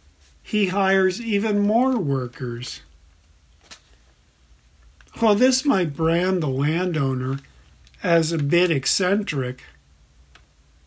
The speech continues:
but then he does something completely surprising. He decides to pay everybody the same thing.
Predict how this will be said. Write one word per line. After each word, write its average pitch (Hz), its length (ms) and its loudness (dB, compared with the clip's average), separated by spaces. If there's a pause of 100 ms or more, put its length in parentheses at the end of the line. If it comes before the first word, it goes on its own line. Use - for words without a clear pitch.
(140)
but 175 200 -2
then 208 240 6
he 220 120 2
does 185 400 2
something 170 540 0
completely 165 960 0
surprising. 139 1000 -2 (1700)
He 185 320 2
decides 165 640 2
to 165 100 -4
pay 165 340 2
everybody 156 720 0
the 143 220 -2
same 170 540 0
thing. 180 580 0